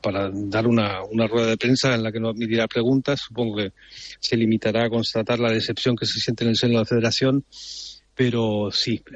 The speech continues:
eh, es, la, la desolación es, es tremenda. Nadie contaba con esto porque, eh, el seleccionador Hansi Flick es un entrenador que, que con el Bayern de Múnich ganó seis títulos sobre seis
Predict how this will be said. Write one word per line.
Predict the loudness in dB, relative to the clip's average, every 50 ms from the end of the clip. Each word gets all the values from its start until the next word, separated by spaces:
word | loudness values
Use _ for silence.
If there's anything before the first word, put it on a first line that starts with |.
| -14 -10
eh, | -6 -6 -4 -4 -4 -4 -4 -6 -8 -10 -10 -6
es, | -2 -2 0 0 0 -2 0 0 2
la, | 2 2 2 2
la | 2 2 2
desolación | 2 2 2 2 2 2 4 4 2
es, | 2 2 0 -2
es | -4 -4 -2
tremenda. | 0 2 2 2 2 0 -2 -4 -6 _ _ _ 0
Nadie | 2 2 2 2 2
contaba | 0 0 0 0 0 2 2
con | 0 0 0
esto | 0 -2 -2 -4 -4
porque, | -4 -4 -8 -8 -8 -8 -8 -8 -10 _ _ -20 -20 -20 -20 -20 -20 -20 -20 _ _ _ _ -18 -10 -4 -2
eh, | 0 2 2 2 2 2 0 0 -2 -2 -2
el | -2 0 0 -2 -2 -2
seleccionador | 0 2 2 2 2 2 2 2 2 4 2 2 2
Hansi | 2 0 0 0 -4
Flick | -2 0 0 0 2 2 2
es | 2 2
un | 4 2 4
entrenador | 2 2 2 2 4 2 2 0
que, | 0 0 0 0 0 -2 -2
que | -4 -4 -4 -2
con | -2 0 0
el | 2
Bayern | 2 2 2 2 2
de | 2
Múnich | 4 4 4 4 4 2
ganó | 2 2 2
seis | 0 0 -2 -4 -2 0
títulos | -2 0 2 2 0 0 0
sobre | 0 -2 0 0
seis | 0 2 2 2 2 2 0 -2 -4 -6